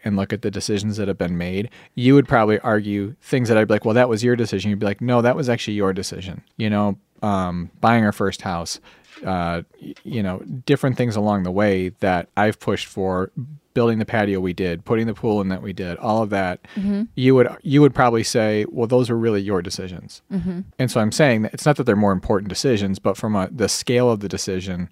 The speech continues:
Speaker 1: I made those decisions, and I don't think you would take credit for, and when I say credit for it, like, you would be like, "No, those were your decisions," but on the daily,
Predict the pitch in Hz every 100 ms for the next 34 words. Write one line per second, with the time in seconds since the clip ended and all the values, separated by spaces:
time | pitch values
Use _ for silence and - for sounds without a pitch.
0 | - 113 120 117 104 101 101 - 98 98
1 | 90 95 92 90 - _ 110 107 107 101
2 | 101 104 101 92 - 82 - 101 87 -
3 | 98 87 85 - _ 190 107 98 90 -
4 | 85 - 101 - 95 87 78 98 95 92
5 | 92 90 85 110 107 90 90 92 92 82
6 | 82 107 98 87 - 101 120 110 95 104
7 | 104 90 85